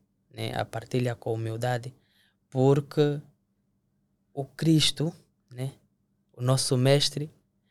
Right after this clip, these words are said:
não nasceu num, não nasceu num lugar de ouro. Ele nasce numa mage-, numa manjedoura.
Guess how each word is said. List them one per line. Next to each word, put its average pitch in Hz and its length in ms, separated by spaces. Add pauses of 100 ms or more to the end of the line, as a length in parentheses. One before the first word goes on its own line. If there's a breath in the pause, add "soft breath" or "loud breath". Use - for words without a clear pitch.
(140)
não 139 200
nasceu 147 600
num, 123 440 (880)
não 127 160
nasceu 127 400
num 131 200
lugar 123 380
de 120 160
ouro. 131 360 (720)
Ele 123 200
nasce 131 640 (160)
numa 156 260
mage-, 123 420 (160)
numa 139 260
manjedoura. 123 640